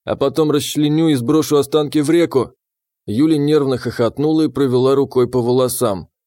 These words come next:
«Нет, но...» «Я даю слово, что не стану тебя принуждать к тому, чего ты сама не захочешь,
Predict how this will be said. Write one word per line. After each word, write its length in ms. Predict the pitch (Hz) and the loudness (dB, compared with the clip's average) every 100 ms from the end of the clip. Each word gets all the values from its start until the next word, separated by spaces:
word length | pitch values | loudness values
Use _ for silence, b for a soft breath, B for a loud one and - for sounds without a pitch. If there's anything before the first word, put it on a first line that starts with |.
| _ _ _ _ _ | _ _ _ _ _
«Нет, 540 | - 123 135 156 135 - | -14 -10 -6 -6 -6 -6
но...» 400 | 123 131 127 123 _ _ _ _ _ _ - | -6 -6 -8 -12 _ _ _ _ _ _ -10
«Я 240 | 95 117 | -2 0
даю 300 | 117 131 135 | 2 2 2
слово, 500 | 135 - 139 143 117 | -2 -2 0 2 2
что 180 | 104 135 | -2 -2
не 140 | 139 | -2
стану 400 | 139 - 147 139 | -4 -2 0 0
тебя 240 | 123 117 117 | -2 -2 -2
принуждать 560 | - 120 131 123 131 | 0 0 0 2 0
к 80 | 123 | 0
тому, 320 | - 120 131 | -4 -2 0
чего 260 | 156 151 139 | -2 0 0
ты 140 | 139 | 0
сама 380 | 127 131 120 127 | -2 0 0 0
не 120 | 147 | 0
захочешь, 680 | 139 147 143 147 131 104 82 | 0 -2 0 0 0 -2 -6